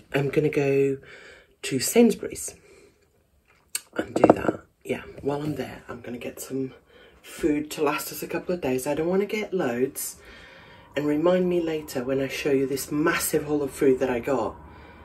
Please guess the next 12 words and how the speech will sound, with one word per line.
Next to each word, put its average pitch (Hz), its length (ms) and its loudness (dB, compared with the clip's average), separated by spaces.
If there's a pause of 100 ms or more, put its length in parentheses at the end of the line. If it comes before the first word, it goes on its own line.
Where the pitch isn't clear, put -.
(260)
I'm - 120 -20
gonna 156 220 -4
really 156 300 -2
try 139 280 0
not 135 300 2 (120)
to. 113 220 -4 (440)
That 156 200 -2
I 190 120 6
have 180 320 0
a - 20 -2
Tesco's 175 440 -4
delivery 135 640 0